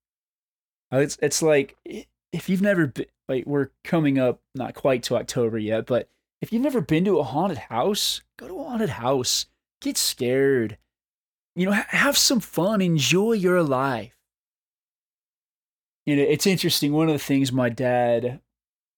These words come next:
has actually told me plenty of times is he wished that I was able to loosen up and just relax and just be.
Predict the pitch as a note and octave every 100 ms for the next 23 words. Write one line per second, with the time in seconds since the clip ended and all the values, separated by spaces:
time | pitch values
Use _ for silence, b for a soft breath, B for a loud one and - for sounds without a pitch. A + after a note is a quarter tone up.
0 | _ _ - C#3+ D3 B2+ C3 D3+ B2+ B2+
1 | - G3+ F#3+ C#3 C#3 A#2 A#2+ B2 C3 C3
2 | B2+ D3+ - D3+ C3 A#2+ A#2+ B2 B2 -
3 | A#2+ A#2+ A2 A2+ G#2+ G#2 - - _ _
4 | _ _ _ C3+ A#2+ C#3+ - F3 E3 C#3+
5 | A#2+ B2 - - - B2+ B2+ A#2+ - A#2+
6 | A2 - E3+